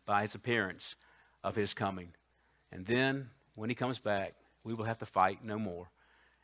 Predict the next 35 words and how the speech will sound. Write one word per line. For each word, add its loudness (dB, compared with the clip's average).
And, -4
and 0
evil 6
may 0
not 4
even 0
be 0
a 2
memory -2
for -8
us -10
at -10
that -6
time. -10
Dwell 4
on -2
these -6
things. -16
Father, 10
in 2
faith, 10
we -4
turn 6
to -2
you, 2
Lord, 4
and -4
we 2
thank 8
you, 4
God, 10
that, 4
uh, -8
the, 2
the, 6